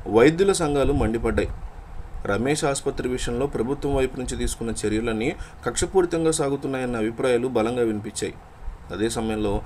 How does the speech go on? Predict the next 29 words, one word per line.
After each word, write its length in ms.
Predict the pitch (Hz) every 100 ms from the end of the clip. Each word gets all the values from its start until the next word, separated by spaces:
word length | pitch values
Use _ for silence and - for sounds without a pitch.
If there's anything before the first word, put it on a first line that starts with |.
| - -
స్వర్ణ 340 | - 110 135
ప్యాలెస్లో 480 | 156 143 139 - 139
కోవిడ్ 400 | 147 127 135 156
సెంటర్ 320 | 156 139 135
నిర్వహించడానికి 880 | 131 123 123 120 123 117 113 113 131 - - -
అన్ని 240 | 113 156
రకాల 340 | 165 165 160
అనుమతులు 400 | 147 135 139 135
ఇచ్చిన 260 | 139 127 123
అధికారులు 540 | 107 107 127 117 110 - - - 110
ఎందుకు 360 | 123 170 208 214
ప్రశ్నించలేదనే 720 | 165 151 180 175 165 156 156
చర్చ 300 | 147 123 -
కూడా 200 | 143 135
ప్రారంభమైంది. 680 | 120 107 110 107 104 104 - - - - - - -
ప్రభుత్వం 500 | 113 110 123 123 127 151 - -
రకరకాల 560 | 113 123 131 135 160 165
కమిటీలని 640 | 143 139 147 143 135 143
విచారణకు 480 | 139 117 139 135 127
నియమించింది. 540 | 110 110 110 - 107 - - - - -
ఆ 100 | 127
కమిటీలు 480 | 151 151 180 220 208
కూడా 180 | 196 190
అగ్ని 240 | 147 165
ప్రమాదం 460 | 175 180 170 170 170
ఎలా 160 | 151
జరిగిందన్న 540 | 151 151 147 151 143 139
విషయం 320 | 131 131 120
వదిలి 360 | 113 110 113